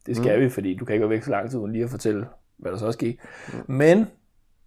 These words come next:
Speaker 1: der er jo en lidt større ting, der er sket jo også
Speaker 2: Nå.
Speaker 1: for dig. Og
Speaker 2: Nå,
Speaker 1: det
Speaker 2: for
Speaker 1: er jo,
Speaker 2: mig?
Speaker 1: at du har fået en kæreste.
Speaker 2: Har jeg det?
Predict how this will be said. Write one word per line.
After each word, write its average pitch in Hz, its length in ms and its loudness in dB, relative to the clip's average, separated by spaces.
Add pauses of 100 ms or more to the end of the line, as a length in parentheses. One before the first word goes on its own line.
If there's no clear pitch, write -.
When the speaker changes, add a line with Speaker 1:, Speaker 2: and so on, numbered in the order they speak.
(1160)
Speaker 1:
der 139 100 8
er 117 60 8
jo 139 120 8
en 147 100 2
lidt 160 120 6
større 208 360 8
ting, 135 240 0
der 104 60 0
er 101 40 -4
sket 107 320 -2
jo 87 120 -6
også - 320 -8 (240)
Speaker 2:
Nå. 120 180 4
Speaker 1:
for 131 100 8
dig. 98 280 6 (480)
Og 127 100 6
Speaker 2:
Nå, 135 60 12
Speaker 1:
det 135 80 12
Speaker 2:
for 147 80 12
Speaker 1:
er 151 40 12
jo, 170 80 12
Speaker 2:
mig? 180 200 8
Speaker 1:
at 135 180 8
du 143 80 6
har 139 120 4
fået 156 440 4
en 214 160 2
kæreste. 226 640 -2 (220)
Speaker 2:
Har 110 120 2
jeg 190 240 12
det? 143 140 8